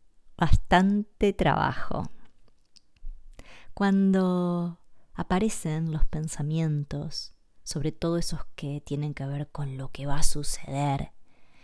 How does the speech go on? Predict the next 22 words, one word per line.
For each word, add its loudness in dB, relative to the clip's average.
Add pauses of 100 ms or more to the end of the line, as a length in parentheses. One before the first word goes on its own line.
(500)
esto -2
genera 0
una 6
construcción 8
imaginaria -2 (1040)
condicionada 6 (920)
por 10
emociones, 6
circunstancias 0
del 6
momento, 8
estados 12
de 6
ánimo. 2 (400)
Y 2
la 6
verdad 2
es 0
que, -4
si 0
somos 2
estrictos 2